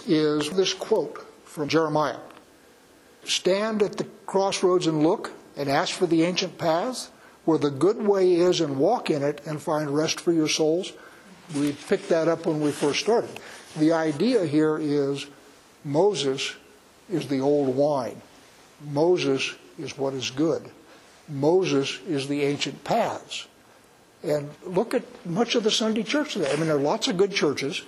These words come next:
but there are lots of them that have become gay dating clubs. One of them up on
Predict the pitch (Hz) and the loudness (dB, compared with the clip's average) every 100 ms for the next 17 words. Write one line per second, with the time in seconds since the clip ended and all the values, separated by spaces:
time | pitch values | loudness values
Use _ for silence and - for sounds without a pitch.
0 | 151 160 170 147 147 269 - 175 175 202 | -6 0 2 2 2 0 2 2 4 2
1 | 165 160 - - - 160 156 156 185 170 | 2 0 -2 -4 0 2 2 2 2 2
2 | 143 185 180 220 277 165 143 147 - - | 4 4 4 2 0 -4 -2 -4 -4 -8
3 | - - - - - - - - - - | -12 -14 -20 -20 -20 -20 -20 -20 -20 -20
4 | - 160 180 180 170 170 170 180 170 175 | -2 2 4 4 2 2 0 0 0 0